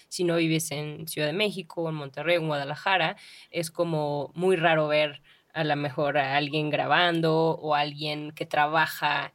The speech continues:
en eso, ¿no? Entonces a veces se siente algo lejos, pero... ¿cómo dirías tú que, o hay algo específico en el cine? Porque tú puedes decir, No, pues yo voy a contar, eh, muchas historias de, en bodas, ¿no? Me encanta el amor y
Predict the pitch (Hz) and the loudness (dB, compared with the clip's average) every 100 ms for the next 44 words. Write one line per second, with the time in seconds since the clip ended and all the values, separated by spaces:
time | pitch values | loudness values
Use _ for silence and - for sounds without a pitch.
0 | - 165 160 165 160 - 151 160 156 156 | -4 0 2 2 0 -2 -6 -8 -6 -6
1 | 156 175 170 196 - - - 165 - 196 | -4 -2 -2 -2 -6 -4 -4 -2 0 0
2 | 185 180 170 - - 165 156 156 151 151 | 0 0 0 -2 -2 -2 0 0 0 -2
3 | - - - 156 156 151 147 - - - | -4 -12 -6 -4 0 0 0 -4 -20 -20
4 | _ _ _ _ _ 208 202 214 214 185 | _ _ _ _ _ 0 2 2 0 0
5 | 165 175 170 160 - _ 185 175 185 240 | 0 2 4 2 -2 _ 2 4 2 0
6 | - _ 160 156 151 151 135 - - 156 | -8 _ -2 2 2 0 -4 -10 -4 2
7 | 180 196 202 202 202 175 - 190 175 180 | 4 4 2 0 -2 0 0 0 -2 -2
8 | 175 160 147 143 - - 175 160 180 196 | 0 2 0 0 -2 2 2 2 0 -2
9 | 156 160 170 185 180 180 202 262 196 190 | -2 -4 -4 -4 -4 -6 -2 -2 -2 -2
10 | 208 220 214 _ 208 190 185 190 185 - | 0 0 -4 _ -2 0 2 0 -2 -12
11 | - _ 175 165 156 156 160 - 190 196 | -20 _ 0 2 2 0 -2 -2 0 2
12 | 208 196 175 185 180 175 156 160 156 - | 0 2 2 4 2 0 0 2 0 0
13 | 175 170 220 240 - - - 175 208 151 | -2 2 2 2 -2 -8 -4 -2 0 -2
14 | 143 165 180 170 190 226 247 240 190 156 | 0 0 0 -2 0 2 4 2 2 0